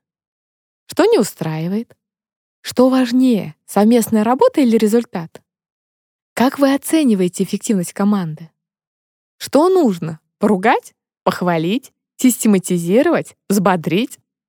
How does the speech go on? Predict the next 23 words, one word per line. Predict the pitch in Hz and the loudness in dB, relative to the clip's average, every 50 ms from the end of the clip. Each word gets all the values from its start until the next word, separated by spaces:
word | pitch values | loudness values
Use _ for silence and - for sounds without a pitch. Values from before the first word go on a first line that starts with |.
| _ _ _ _ _ _ _ _ _ _ _ _ - | _ _ _ _ _ _ _ _ _ _ _ _ -2
Ради | - 226 220 233 | 0 2 2 2
чего | 214 - - 247 330 | 0 0 0 2 2
вы | 330 330 | 2 2
готовы | 226 247 233 - 277 269 269 302 | 0 0 0 0 2 2 4 2
идти | 311 294 - 320 285 | 2 2 2 0 2
на | 220 | 2
ретроспективу? | 180 170 165 - 170 165 - - 196 - - - 190 160 147 147 151 - _ _ _ _ _ _ _ _ _ _ _ _ _ - | 0 -2 -2 -6 -6 -6 -6 -8 -10 -8 -6 -6 -4 -4 -6 -8 -14 -18 _ _ _ _ _ _ _ _ _ _ _ _ _ -8
Чего | - - 226 247 359 | -4 -2 0 2 2
сейчас | 339 - 240 214 - 233 196 - - | 0 0 -2 -2 -2 -2 -2 -2 -4
не | 175 | -8
хватает? | 160 - 196 196 - - 190 160 156 160 _ _ _ _ _ _ _ _ _ _ _ _ _ _ _ _ _ _ _ _ _ _ _ _ _ _ _ _ | -6 -6 -10 -10 -8 -10 -12 -12 -14 -18 _ _ _ _ _ _ _ _ _ _ _ _ _ _ _ _ _ _ _ _ _ _ _ _ _ _ _ _
Сформулируйте | - - - 214 214 226 269 339 415 440 - 381 - 247 | -10 -4 0 2 2 4 4 4 2 2 0 0 -2 -2
фокусирующий | 214 - 202 - 196 - - 262 277 285 277 247 - - 233 | -4 -4 -4 -4 -4 -2 0 0 0 2 0 0 0 -2 -2
вопрос, | 208 214 208 _ - 185 170 156 151 - - _ _ _ _ _ _ _ _ _ _ _ _ | -2 -2 -4 _ -6 -8 -8 -8 -10 -14 -20 _ _ _ _ _ _ _ _ _ _ _ _
тот, | - 196 247 311 359 - - _ _ | 2 4 4 4 2 0 -4 _ _
ради | - 190 180 202 196 - | -6 -4 -2 -2 0 0
ответа | 214 214 - - 247 240 220 - | 0 0 0 0 0 0 0 0
на | 190 175 170 | -2 -4 -4
который | - 175 165 151 - 185 208 269 302 277 208 165 _ - | -4 -6 -6 -4 -2 0 2 2 2 0 -2 -4 _ -10
вы | 180 160 220 294 | -4 0 0 0
и | 349 - - 208 | 0 -2 -6 -6
организуете | 170 165 165 170 170 170 170 156 160 175 175 180 175 - - | -6 -6 -4 -4 -2 -2 -2 -4 -4 -4 -4 -4 -6 -8 -16
встречу. | 165 - - - - 156 151 151 - - - 185 | -18 -18 -18 -16 -14 -14 -14 -14 -18 -20 -20 -20